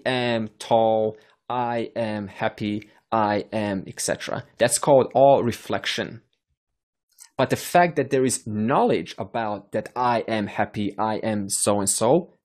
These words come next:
that's because of the original kshetrajna, illumining this mind, illumining the contents and the personality of this mind.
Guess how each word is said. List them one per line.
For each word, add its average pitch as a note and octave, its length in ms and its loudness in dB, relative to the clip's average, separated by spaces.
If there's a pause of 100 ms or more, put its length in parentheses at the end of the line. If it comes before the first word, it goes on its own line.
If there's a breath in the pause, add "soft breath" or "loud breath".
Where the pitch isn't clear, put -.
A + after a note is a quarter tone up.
(120)
that's - 360 -6 (200)
because G#2 340 -2
of D3 280 2
the G#2 200 0
original B2+ 880 2
kshetrajna, - 680 -8 (180)
illumining E3 800 8 (120)
this - 240 -6
mind, - 340 -12 (140)
illumining C3+ 480 6
the A2+ 80 0
contents - 760 -2
and G#2+ 80 -2
the - 60 -6
personality A2 760 -2
of - 80 -10
this - 220 -10
mind. A#1 320 -12